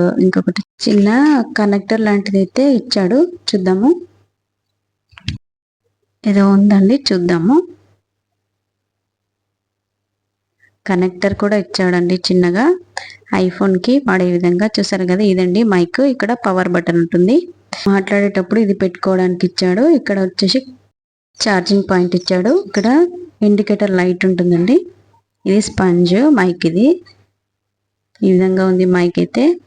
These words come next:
ఇది రిసీవర్, ఇక్కడ ఈ విధంగా ఉంది front and back. ఇది వచ్చేసి కనెక్టర్, C పిన్ ఉంది. ఇక్కడ ఇండికేటర్ లైట్ అయితే వస్తుంది. ఇక్కడ చిన్న హోల్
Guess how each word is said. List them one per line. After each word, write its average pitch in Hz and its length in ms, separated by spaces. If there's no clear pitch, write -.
ఇది 190 120
రిసీవర్, 185 560
ఇక్కడ 190 320
ఈ 185 100
విధంగా 185 300
ఉంది 180 200
front 180 280
and 180 160
back. 175 160
ఇది 175 120
వచ్చేసి - 400
కనెక్టర్, 185 500
C 202 220
పిన్ 202 220
ఉంది. 185 200
ఇక్కడ 202 160
ఇండికేటర్ 202 540
లైట్ 180 220
అయితే 202 200
వస్తుంది. 185 460
ఇక్కడ 180 160
చిన్న 196 240
హోల్ 190 180